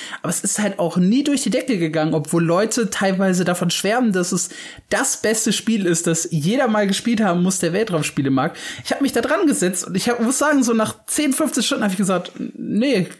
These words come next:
also ich, ich, ich komme mit diesem Spiel überhaupt nicht klar."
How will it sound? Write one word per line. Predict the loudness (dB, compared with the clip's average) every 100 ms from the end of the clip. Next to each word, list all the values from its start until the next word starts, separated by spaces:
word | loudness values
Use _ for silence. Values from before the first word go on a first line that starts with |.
| -4
also | 0 2 0
ich, | -2 -4 -4 -8 -6 -4
ich, | -2 0
ich | -2 0
komme | 2 2
mit | 2
diesem | 2
Spiel | 0 0 2
überhaupt | 2 2 2 2
nicht | -2 0
klar." | 0 2